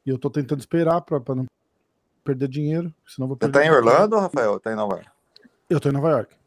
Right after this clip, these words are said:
Speaker 1: Aí
Speaker 2: O Natan tava aí?
Speaker 1: Então, aí o Natan veio aqui. Ele veio ficar uns dias aqui. Ele ficou, acho que
Speaker 2: Uhum.
Speaker 1: sexta, sábado e domingo, alguma coisa assim. Aí eu vi que ele tava aqui, tipo, no sábado.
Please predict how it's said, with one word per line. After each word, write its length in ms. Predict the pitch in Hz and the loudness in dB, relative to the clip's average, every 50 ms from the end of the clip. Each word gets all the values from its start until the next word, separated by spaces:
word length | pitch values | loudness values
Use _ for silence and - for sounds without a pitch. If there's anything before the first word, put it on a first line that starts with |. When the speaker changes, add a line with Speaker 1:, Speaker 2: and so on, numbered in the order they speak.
| _ _ _ _ _ _ _ _ _ _ _ _ _ _ _ _ _ _ _ - - - | _ _ _ _ _ _ _ _ _ _ _ _ _ _ _ _ _ _ _ -12 -8 -4
Speaker 1:
Aí 840 | 147 147 147 147 143 143 143 143 143 143 139 139 139 139 135 135 131 | -2 0 0 0 0 0 0 0 0 0 0 0 0 0 0 0 0
Speaker 2:
O 80 | 139 135 | 0 0
Natan 340 | 127 127 135 127 123 123 123 | 0 0 0 0 -2 -2 -2
tava 180 | 165 151 135 123 | 0 0 0 0
aí? 180 | - 190 196 - _ _ _ _ _ _ _ _ _ _ _ _ _ _ _ _ _ _ _ _ _ _ _ _ _ _ _ _ _ - | 0 -2 -2 -4 _ _ _ _ _ _ _ _ _ _ _ _ _ _ _ _ _ _ _ _ _ _ _ _ _ _ _ _ _ -2
Speaker 1:
Então, 240 | 208 - 226 185 | 2 4 4 6
aí 100 | 170 165 | 6 6
o 40 | 175 | 4
Natan 300 | 185 190 185 - 220 214 | 2 2 0 2 2 2
veio 160 | 202 226 247 262 | 4 4 4 2
aqui. 340 | 254 - 247 247 233 - _ _ - | 0 0 -2 -2 -2 -2 _ _ -4
Ele 140 | 165 151 | -2 0
veio 140 | 147 175 190 | 2 2 0
ficar 160 | - - 214 | 0 0 -2
uns 140 | 220 220 196 | -2 -2 -2
dias 220 | 170 214 226 202 214 | -2 -2 -2 -2 -2
aqui. 200 | 202 - 220 233 | -4 -2 -2 -2
Ele 160 | 233 202 180 | 0 0 -2
ficou, 240 | - - - 208 202 | -4 -2 0 0 0
acho 100 | 175 - | 0 -2
que 80 | - | -4
Speaker 2:
Uhum. 60 | 196 | -6
Speaker 1:
sexta, 340 | - 117 117 202 220 - 202 | -4 0 0 0 0 0 -2
sábado 300 | 202 202 196 208 214 233 | -2 0 0 2 2 0
e 20 | 226 | 0
domingo, 340 | 240 226 214 214 220 202 | 0 0 0 0 0 0
alguma 220 | 170 147 156 175 180 | 0 0 -2 -2 -2
coisa 180 | - 202 202 | -2 -2 -2
assim. 260 | 202 - - 202 196 - _ _ _ _ - _ _ _ _ - | -2 -2 -2 -2 -2 -4 _ _ _ _ -20 _ _ _ _ 0
Aí 180 | 170 170 175 196 | 2 4 6 6
eu 100 | 214 214 | 6 4
vi 220 | 165 143 190 220 | 2 0 -2 -2
que 80 | 196 240 | 0 -2
ele 120 | 202 180 | 0 2
tava 200 | 214 208 202 196 | 2 2 2 0
aqui, 180 | 175 - 208 208 | -2 -4 -6 -6
tipo, 280 | - - - 202 202 | -6 -6 -4 -2 -2
no 80 | 196 196 | -2 -2
sábado. 800 | - - - 196 175 180 185 196 208 196 226 208 233 254 269 254 | -2 -2 0 2 4 4 6 4 4 4 2 0 0 -2 -2 -4